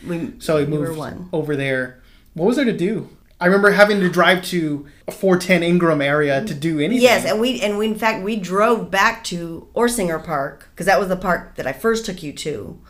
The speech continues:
Speaker 1: which is over off of I ten. We found O P Schnabel. O P
Speaker 2: Okay.
Speaker 1: Schnabel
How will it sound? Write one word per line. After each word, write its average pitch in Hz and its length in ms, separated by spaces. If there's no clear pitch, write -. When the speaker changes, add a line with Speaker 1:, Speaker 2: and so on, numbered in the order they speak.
Speaker 1:
which 160 160
is 156 100
over 156 220
off 151 100
of 147 120
I 151 160
ten. 143 640
We 190 140
found 233 240
O 208 100
P 202 120
Schnabel. 156 560
O 165 120
P 143 100
Speaker 2:
Okay. - 20
Speaker 1:
Schnabel 147 460